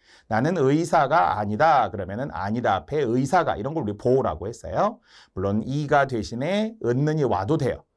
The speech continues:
아니면 아예 조사가 없어도 돼요. 나는 공무원 되었다. 나는 의사 아니다. 이래도 되다 아니다 앞에 보어라고 우리가 하는 건데요. 그러나 있다 앞에는 뭐 그냥 주어죠. 그래서 되다 아니다 하고 상관이 없으니까요. 그러나 달리는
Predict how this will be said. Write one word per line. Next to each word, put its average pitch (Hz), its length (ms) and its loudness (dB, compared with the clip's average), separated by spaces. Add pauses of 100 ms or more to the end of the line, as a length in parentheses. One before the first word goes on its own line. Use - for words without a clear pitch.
(160)
아니면 110 320 0
아예 113 220 0
조사가 139 400 0
없어도 170 460 2
돼요. 98 180 -2
나는 113 240 -2
공무원 143 480 2
되었다. 131 380 0 (240)
나는 120 280 0
의사 139 220 2
아니다. 139 380 2
이래도 110 440 -2
되다 110 320 -2
아니다 107 280 -2
앞에 170 500 -2
보어라고 110 600 2
우리가 82 220 -8
하는 139 200 -4
건데요. 80 520 -6 (600)
그러나 120 240 0
있다 156 540 2
앞에는 185 500 -2
뭐 185 100 -4
그냥 220 180 -2
주어죠. 156 640 0
그래서 117 580 0
되다 113 280 2
아니다 123 240 2
하고 113 120 2
상관이 190 380 0
없으니까요. 113 760 -8 (560)
그러나 180 300 4
달리는 147 640 2